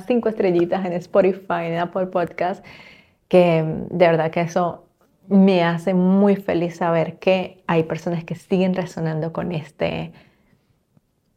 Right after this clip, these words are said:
con este mensaje y que estamos acá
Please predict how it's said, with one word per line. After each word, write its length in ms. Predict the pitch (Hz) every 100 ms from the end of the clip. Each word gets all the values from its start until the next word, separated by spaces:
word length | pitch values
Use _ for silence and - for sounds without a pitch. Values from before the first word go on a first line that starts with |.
| _ _ _ _ _ _ _ _ -
con 160 | 233
este 180 | 214 220
mensaje 580 | 190 165 170 160 - - _
y 200 | - 180
que 480 | 180 175 165 165 156
estamos 420 | 165 - 202 180
acá 380 | 202 185 247 -